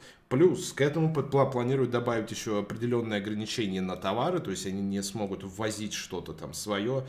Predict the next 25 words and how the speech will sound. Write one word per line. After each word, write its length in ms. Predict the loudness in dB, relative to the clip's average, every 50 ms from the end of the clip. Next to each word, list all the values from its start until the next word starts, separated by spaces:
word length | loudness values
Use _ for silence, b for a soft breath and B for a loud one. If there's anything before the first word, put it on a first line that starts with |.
| B B B B B B
к 80 | -8 -6
нам, 340 | -4 -2 -2 -4 -4 -6 -6
но 380 | -6 -4 -4 -4 -4 -6 -8 B B B B B B B _ _ _ -10
что 320 | -8 -4 0 4 6 6 6
именно, 400 | 6 6 4 4 4 4 4 4
пока 340 | 2 0 2 4 2 2
сложно 360 | 2 4 4 2 2 2 0 -4
сказать. 580 | -2 0 0 0 2 0 -2 -4 -4 -8 -10 -6 -4
Хоть 240 | -2 -2 -2 0 0
и 100 | 2 2
отмечается, 720 | 2 2 0 0 -2 0 0 0 2 0 0 -2 -4 -8
что 500 | -8 -6 -6 -6 -4 -4 -4 -6 -8 -10
украинцы 540 | -10 -8 -4 -2 0 2 2 0 0 -2 -4
не 100 | -4 -4
любят 280 | -4 -6 -6 -6 -6 -6
об 120 | -4 -4 -6
этом 240 | -6 -6 -8 -6
говорить, 340 | -2 0 0 0 0 -2 -2
но 80 | -4 -6
товарооборот 840 | -4 -4 -4 -2 -2 -2 -2 -4 -4 -4 -4 -4 -2 -2 -4 -6 -6
между 280 | -8 -10 -8 -6 -2 -2
Россией 340 | -2 -2 -2 -4 -6 -6
и 20 | -6
Украиной, 400 | -4 -2 0 0 0 0 -2 -2
он 160 | -4 -6